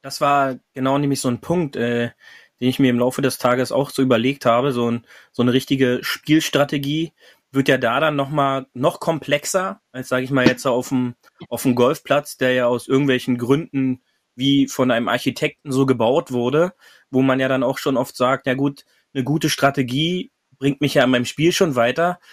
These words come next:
Das hat ja dann da noch mal einen ganz anderen Einfluss. Wenn ich dann halt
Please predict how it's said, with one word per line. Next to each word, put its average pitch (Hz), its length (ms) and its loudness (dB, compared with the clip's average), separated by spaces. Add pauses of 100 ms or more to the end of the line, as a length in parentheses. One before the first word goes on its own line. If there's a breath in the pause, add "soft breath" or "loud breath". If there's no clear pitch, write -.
(160 loud breath)
Das - 160 -8
hat - 140 -2
ja 151 80 6
dann 139 180 0
da 127 220 0
noch 170 160 -4
mal 156 220 2
einen 135 260 -6
ganz 160 200 -4
anderen 196 320 0
Einfluss. 117 540 -6
Wenn 131 140 0
ich 160 100 -8
dann 143 160 2
halt 135 300 -2